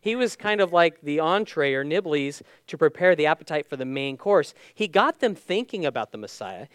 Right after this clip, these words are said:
He got them wondering, "Could this be the Messiah?" He was mighty in word and deed, but he said, "There's one coming who's mightier than me. I'm not even worthy to do the job of a servant to unloose his sandal." And that's what a,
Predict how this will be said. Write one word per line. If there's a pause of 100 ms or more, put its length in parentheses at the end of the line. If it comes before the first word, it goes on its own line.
(140)
He
got
them
wondering,
"Could
this
be
the
Messiah?" (1160)
He
was
mighty
in
word
and
deed,
but
he
said,
"There's
one
coming
who's
mightier
than
me.
I'm
not
even
worthy
to
do
the
job
of
a
servant (360)
to
unloose
his
sandal." (1000)
And
that's
what
a,